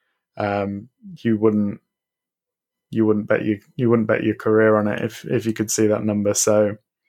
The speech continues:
um, I think it's better to stick around and, and have, have a few swings, build up over time, you know, start, get into a position where the machine starts working in your benefit, um,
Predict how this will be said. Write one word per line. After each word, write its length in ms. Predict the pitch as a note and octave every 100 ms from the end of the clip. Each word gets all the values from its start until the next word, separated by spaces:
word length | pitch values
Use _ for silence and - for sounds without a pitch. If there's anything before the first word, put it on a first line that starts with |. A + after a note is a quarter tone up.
| _ _ _ _ _ -
um, 400 | G#2 G2+ G2+ G#2+
I 120 | A#2+
think 160 | B2 B2
it's 160 | A2
better 440 | - A#2+ - A2+ G#2+
to 540 | - A2+ A2 G#2 G#2 _ _ _ _
stick 340 | - - C3 A#2+
around 460 | A2+ A2+ A#2 A2+
and, 280 | G#2+ G#2+ A2 -
and 200 | A#2+ G#2
have, 460 | A#2 A2+ G#2 - - -
have 240 | B2+ A#2+
a 60 | A#2+
few 240 | - A#2
swings, 460 | A2 A#2 A2+ A2 A2
build 320 | B2 A#2 A2+
up 160 | A#2
over 240 | A2+ A2 G#2+
time, 600 | - A2+ A2 G#2+ G#2+ G#2+ _ _ _ _ _ -
you 140 | A#2
know, 180 | G#2+ G#2
start, 480 | - B2 A2+ A2 A#2+
get 160 | B2
into 300 | A#2+ A2 A#2+
a 40 | A2
position 560 | A#2 A2+ G#2+ A2+ G#2
where 300 | A2 G#2 G#2
the 100 | G2+
machine 480 | A2 G#2+ - A2+ A2
starts 420 | A2 B2 A2+ -
working 680 | A#2+ A#2+ A#2 B2 A2+ A2+ A2+ - _ _
in 160 | - A#2+
your 140 | A#2
benefit, 560 | A2 A#2+ C3+ C3 D#3+ E3 _ _ _ _ _ _ _ _
um, 640 | A2+ G#2+ G#2+ G#2+ G#2+ A2